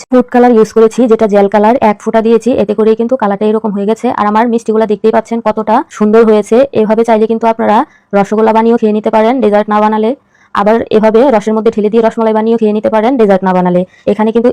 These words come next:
একটা রেসিপিতে আপনারা তিনটা রেসিপির সন্ধান পেয়ে গেলেন। আচ্ছা যাই হোক, এখন আমি মালাইয়ের মধ্যে মিষ্টিগুলো দিয়ে পাঁচ মিনিট ফুটিয়ে নিয়েছিলাম, তারপর ঠান্ডা করে নিয়েছি। এখন এক এক করে উঠিয়ে একটা সার্ভিং ডিশে নিয়ে নিলাম। আপনারা যে কোনো মোল্ডের মধ্যে নিয়ে নিতে পারবেন, যেটার মধ্যে আপনারা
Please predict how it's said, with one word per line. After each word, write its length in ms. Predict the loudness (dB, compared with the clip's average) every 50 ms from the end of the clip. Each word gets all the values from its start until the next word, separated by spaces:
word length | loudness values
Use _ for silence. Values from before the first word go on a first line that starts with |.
| 0 -2
একটা 140 | -2 0 2 0
রেসিপিতে 300 | 2 0 0 -2 0 0 -2
আপনারা 180 | 0 -2 -2 0 0
তিনটা 180 | -2 0 0 0
রেসিপির 300 | -2 -2 -2 -2 -2 -4 -4 -4 -6 -4
সন্ধান 220 | -2 0 0 0 2
পেয়ে 140 | 2 2 2 2
গেলেন। 200 | 2 2 2 0 -2 _ _ _ _ _ _ _ _ -6
আচ্ছা 200 | -6 -4 -2 0 0
যাই 120 | 2 0 2
হোক, 140 | 2 0 0 -2 _ _ -6 -6
এখন 180 | -4 -2 -2 -4 -4 -2 -2
আমি 100 | 0 2 2 4
মালাইয়ের 260 | 4 4 4 2 2
মধ্যে 140 | 2 2 2 0
মিষ্টিগুলো 320 | 0 0 0 0 0 2 2
দিয়ে 100 | 2 2 2 2
পাঁচ 100 | 0 -2
মিনিট 120 | -2 -6 -4 -4
ফুটিয়ে 220 | -4 -2 -2 -2
নিয়েছিলাম, 320 | 0 -2 -2 0 -2 -2 -2 0
তারপর 180 | -2 -2 -2 -2 -2
ঠান্ডা 160 | 0 -2 0 0
করে 120 | 0 0 0
নিয়েছি। 180 | -2 0 0 0 0 0
এখন 120 | -2 -2 -4 -2
এক 60 | -4 -4
এক 60 | -2 -2
করে 120 | 0 2 2 2
উঠিয়ে 200 | 2 0 0 0 0 0
একটা 120 | -4 -4 -4 -4
সার্ভিং 220 | -4 -4 -2 -2 -2
ডিশে 140 | -2 -4 -4 -4
নিয়ে 120 | -4 -2 0
নিলাম। 180 | 0 0 0 0 -2 _ _ -6 -6
আপনারা 240 | -4 -2 0 2 2 2 2 4
যে 60 | 2 2 2
কোনো 160 | 2 0 2 0 -2 -2 _ _ 0
মোল্ডের 220 | 2 2 4 4 2
মধ্যে 140 | 2 2 0 0
নিয়ে 100 | 2 0
নিতে 120 | 0 0 0
পারবেন, 200 | 0 0 0 0 0
যেটার 160 | 0 0 0
মধ্যে 140 | -2 -2 -2 -2
আপনারা 180 | -2 -2 -2